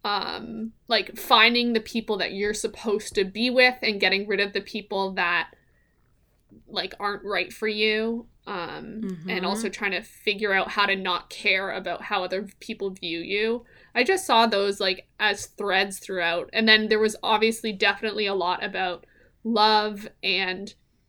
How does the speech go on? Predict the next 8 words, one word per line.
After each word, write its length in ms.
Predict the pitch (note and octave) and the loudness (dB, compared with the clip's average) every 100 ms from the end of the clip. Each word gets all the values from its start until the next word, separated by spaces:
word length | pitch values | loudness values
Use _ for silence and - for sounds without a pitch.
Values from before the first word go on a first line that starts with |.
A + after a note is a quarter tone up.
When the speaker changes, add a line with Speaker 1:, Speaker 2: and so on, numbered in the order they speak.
| _ | _
Speaker 1:
kind 200 | - B3+ | 4 6
of 60 | A#3+ | 8
exploring 800 | A3 - - A#3+ A#3 C4+ C#4+ B3 | 4 2 -8 0 2 2 2 2
those 180 | A3 | 2
parts 400 | A3 - G#3 G3+ | -2 -4 -4 -4
of 80 | A#3+ | -4
yourself 540 | C4 C#4 D4 D4 D#4 D#4 | -4 -4 -4 -2 -2 -6
with 540 | G#3+ G3+ G#3+ A3 _ | -12 0 0 0 _